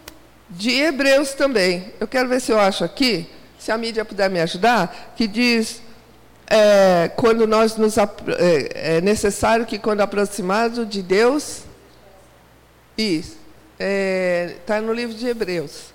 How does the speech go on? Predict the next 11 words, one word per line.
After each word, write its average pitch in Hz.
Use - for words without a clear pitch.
É, 175
isso 254
subiu 339
agora 254
pra 247
mim, 233
pra 220
que 233
nós 262
estejamos 247
entendendo 262